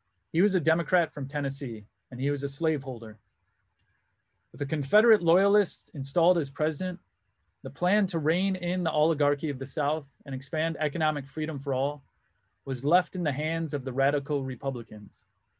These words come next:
who were a strong left-wing force who pushed Lincoln through the war to always do more for the people against the feudal lords of the Confederacy. As you could imagine,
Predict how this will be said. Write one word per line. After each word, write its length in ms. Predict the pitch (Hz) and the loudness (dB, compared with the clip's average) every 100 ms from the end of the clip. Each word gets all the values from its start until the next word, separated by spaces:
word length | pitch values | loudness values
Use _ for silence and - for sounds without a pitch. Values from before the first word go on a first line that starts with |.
| _ _ | _ _
who 80 | - | 0
were 80 | 139 | 2
a 40 | |
strong 480 | 139 - 175 190 196 | 2 0 2 4 4
left-wing 640 | 160 165 - 147 156 160 | 2 2 0 -4 -4 -4
force 460 | 139 139 147 165 - | -6 -2 0 0 -4
who 100 | 139 | -10
pushed 380 | 139 170 - - | -6 -4 -4 -6
Lincoln 360 | 147 156 165 | -6 -4 -6
through 360 | 139 147 151 160 | -6 -6 -4 -4
the 80 | 139 | -6
war 440 | 127 135 147 156 - _ _ _ | -4 0 0 -2 -10 _ _ _
to 100 | - | -10
always 340 | - 165 190 147 | 0 2 4 2
do 140 | 185 | 0
more 260 | 160 147 175 | 2 4 2
for 140 | 175 | 0
the 80 | 147 | -4
people 520 | 139 165 170 170 160 - | 0 -2 0 -4 -6 -8
against 300 | 139 151 139 | -4 -4 -4
the 80 | 143 | -8
feudal 400 | 139 165 165 143 | -4 -2 0 2
lords 380 | 147 156 147 | 4 2 0
of 160 | 135 117 - | -4 -6 -12
the 80 | 139 | -16
Confederacy. 680 | 139 135 - 139 117 - 120 104 _ _ _ _ _ _ _ _ _ _ _ _ _ _ _ _ _ _ _ _ - | -10 -8 -4 -4 -4 -10 -14 -16 _ _ _ _ _ _ _ _ _ _ _ _ _ _ _ _ _ _ _ _ -8
As 120 | 135 | -2
you 100 | 180 | 0
could 140 | 208 233 | 4 4
imagine, 600 | 185 196 185 156 143 | 6 4 2 -2 -4